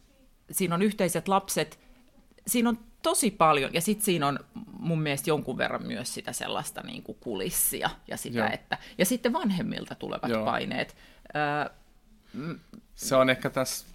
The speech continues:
Speaker 2: mun kirjassa on aika läsnä just tää, että miten vanhemmilta tulevat paineet tai suun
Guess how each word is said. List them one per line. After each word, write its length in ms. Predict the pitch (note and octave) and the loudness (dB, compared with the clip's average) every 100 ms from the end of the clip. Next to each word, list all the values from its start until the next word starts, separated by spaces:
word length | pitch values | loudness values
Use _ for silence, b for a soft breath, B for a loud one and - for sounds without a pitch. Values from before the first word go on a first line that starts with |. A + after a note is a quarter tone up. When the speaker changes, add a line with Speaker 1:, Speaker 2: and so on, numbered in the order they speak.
| C#3+ | -4
Speaker 2:
mun 160 | D3 | -4
kirjassa 380 | C#3 A2 G#2+ A#2+ | -4 -6 -8 -6
on 120 | A2+ | -6
aika 240 | A2+ A2+ A2+ | -6 -4 -4
läsnä 280 | A#2 - | -6 -8
just 220 | - A#2+ - | -12 -12 -8
tää, 180 | - - | -6 -6
että 180 | A2+ A#2 | -8 -10
miten 300 | G#2+ A2 - - - C3+ | -6 -8 -8 -18 -12 -6
vanhemmilta 540 | G2+ G#2+ G#2 G#2+ G#2 | -6 -6 -8 -8 -10
tulevat 420 | - G2+ G#2+ - | -10 -8 -8 -6
paineet 300 | A2 G2+ G#2 | -4 -4 -6
tai 100 | G2+ | -8
suun 360 | - A#2 A#2 | -8 -8 -10